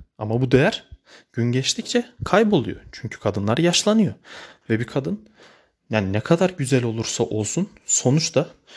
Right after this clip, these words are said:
otuz beş kırklı yaşlara geldiği zaman alttan gelen yeni nesille mücadele edemez. Birincisi, biyolojik anlamda,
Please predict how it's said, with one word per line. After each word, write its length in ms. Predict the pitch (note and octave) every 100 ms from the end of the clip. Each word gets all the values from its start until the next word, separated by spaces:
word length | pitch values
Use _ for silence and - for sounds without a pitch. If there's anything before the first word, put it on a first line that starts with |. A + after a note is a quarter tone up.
| - _
otuz 360 | - A2+ - C3
beş 180 | D#3 -
kırklı 320 | - - D#3
yaşlara 400 | F3 F3 - A2+
geldiği 400 | G#2 G#2+ G#2+ C#3+
zaman 300 | C3 G#2+ C#3 - _ -
alttan 440 | G#2+ - - F3
gelen 220 | D#3 A#2+
yeni 320 | A2+ G#2+ A2 D3
nesille 480 | D3 - C3 A2 - - - _
mücadele 520 | G#2+ G2 F#2 G2 G2
edemez. 420 | E3+ A#3 F3+ - - - _
Birincisi, 640 | A2 A2+ C#3 D#3 A#3+ A3 -
biyolojik 460 | A2+ A#2 E3+ A3+
anlamda, 480 | A#3 F#3+ A#2 G#2 F3